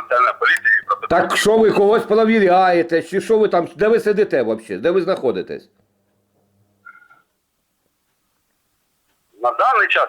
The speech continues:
Speaker 1: я знаходжуся в місті Дніпро.
Speaker 2: Де?
Speaker 1: У місті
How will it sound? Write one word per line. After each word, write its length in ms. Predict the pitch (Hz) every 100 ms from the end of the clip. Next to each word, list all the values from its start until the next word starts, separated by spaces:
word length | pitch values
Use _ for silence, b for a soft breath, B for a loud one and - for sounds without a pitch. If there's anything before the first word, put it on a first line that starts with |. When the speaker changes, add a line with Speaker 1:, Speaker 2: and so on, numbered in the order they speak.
| -
Speaker 1:
я 100 | 143
знаходжуся 520 | 151 151 147 143 135
в 40 |
місті 280 | 131 123 - -
Дніпро. 360 | 117 - 90 - _ _ _ _ _ -
Speaker 2:
Де? 540 | 95 104 196 233 214 - _ _ _ _ _ _ _ _ _ _ _ _ -
Speaker 1:
У 140 | 415
місті 360 | - - -